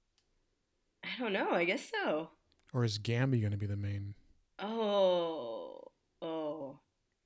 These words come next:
Speaker 1: Gamby, I think.
Speaker 2: Hmm.
Speaker 1: Ooh.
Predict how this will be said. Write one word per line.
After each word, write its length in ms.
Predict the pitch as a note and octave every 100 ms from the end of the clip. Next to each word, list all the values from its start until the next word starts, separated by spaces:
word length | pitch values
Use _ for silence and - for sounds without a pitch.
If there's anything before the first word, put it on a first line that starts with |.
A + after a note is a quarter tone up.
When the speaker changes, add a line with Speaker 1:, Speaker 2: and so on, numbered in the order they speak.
| _ _ _ _ - - _ -
Speaker 1:
Gamby, 400 | D#3 D3 D3 D3
I 40 |
think. 420 | C#3+ D3 C#3 - _ _ _ _ _ _ _ _ _ _ _ _ _ _ _ _
Speaker 2:
Hmm. 680 | A#2 G2+ - _ _ _ F#3
Speaker 1:
Ooh. 720 | A#3 A#3 G3 F3 D#3 D3 C#3+